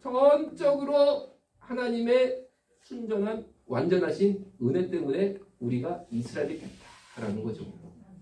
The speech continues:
그런데 사람들은 거룩하신 하나님의 거룩한 백성이니까 마치 우리가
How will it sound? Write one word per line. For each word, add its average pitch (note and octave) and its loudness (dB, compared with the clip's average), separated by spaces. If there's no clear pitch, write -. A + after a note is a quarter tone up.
그런데 - -8
사람들은 C3 -4
거룩하신 - -4
하나님의 F#3 0
거룩한 - -10
백성이니까 B2+ -2
마치 - -10
우리가 B2 -6